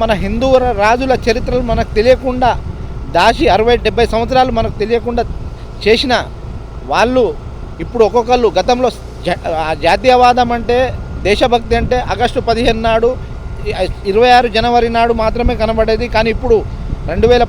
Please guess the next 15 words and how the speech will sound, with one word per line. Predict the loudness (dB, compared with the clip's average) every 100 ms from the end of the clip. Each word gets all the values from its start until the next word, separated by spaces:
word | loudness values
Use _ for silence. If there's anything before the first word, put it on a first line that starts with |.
| 2
పద్నాలుగు | 0 0 0 0
తర్వాత | 0 0 0
అందరికీ | 2 2 2 -2 -4 -10 -8 -6
మనసులో | -4 -2 -2 2
భావం, | 2 2 -2
నేను | -4 0
భారతీయుడినని | 2 2 0 -2 -2 -2 -2
ము-, | -4 -4
ఉప్పొంగి | -2 0 0 0 -2
చెప్పే | 0 2 2
అంత | 2 2 2 0 -10 -10 -10 -10 2
ధైర్యం, | 2 4 2 0 -8 0 0
దమ్ము | 2 0 -2 -8 -14 -6 -6
వచ్చింది. | -2 -2 2 2
కాబట్టి | 2 0